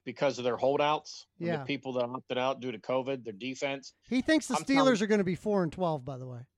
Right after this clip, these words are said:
Speaker 1: Yeah, and he thought, he says Baltimore's, he changed his
Speaker 2: Uh, he thought that, he
Speaker 1: Baltimore's
Speaker 2: called
Speaker 1: team.
Speaker 2: them being undefeated. He said they're gonna be
Speaker 1: Yeah, he
Speaker 2: sixteen and
Speaker 1: said he
Speaker 2: oh.
Speaker 1: changed it. They're gonna lose one game, he said.
Speaker 2: Wow. Thanks.
Speaker 1: Um, yeah, I th-, honestly, uh,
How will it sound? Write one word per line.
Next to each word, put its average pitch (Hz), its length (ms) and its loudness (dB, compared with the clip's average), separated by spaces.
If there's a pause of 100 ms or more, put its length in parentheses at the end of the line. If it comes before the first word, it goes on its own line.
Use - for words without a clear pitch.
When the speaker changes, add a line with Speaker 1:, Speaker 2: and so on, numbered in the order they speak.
(460)
Speaker 1:
Yeah, 139 260 4
and 139 60 2
he 156 80 0
thought, 165 300 2
he 147 140 -2
says 160 220 0
Baltimore's, 135 640 0
he 131 140 -12
changed 175 360 -2
his 127 200 -6
Speaker 2:
Uh, 233 200 -4
he 240 80 4
thought 285 300 6
that, 269 80 4
he 233 60 2
Speaker 1:
Baltimore's 175 80 -2
Speaker 2:
called 269 220 6
Speaker 1:
team. 247 100 8
Speaker 2:
them 240 60 4
being 202 220 4
undefeated. 185 580 0
He 196 100 -4
said 226 160 -4
they're 202 120 2
gonna 196 140 0
be 151 80 -6
Speaker 1:
Yeah, 135 100 -4
he 127 60 0
Speaker 2:
sixteen 170 240 0
and 226 100 4
Speaker 1:
said 220 80 2
he 208 60 2
Speaker 2:
oh. - 40 -2
Speaker 1:
changed 180 420 0
it. 107 120 -4
They're 156 120 -2
gonna 196 180 2
lose 175 240 4
one 147 220 2
game, 117 400 -4
he 120 80 -10
said. 156 140 -2
Speaker 2:
Wow. 190 640 4 (480)
Thanks. 202 400 4
Speaker 1:
Um, 135 80 0 (1200)
yeah, 180 320 2
I 226 180 4
th-, - 140 -18 (120)
honestly, 240 720 2 (280)
uh, - 40 -14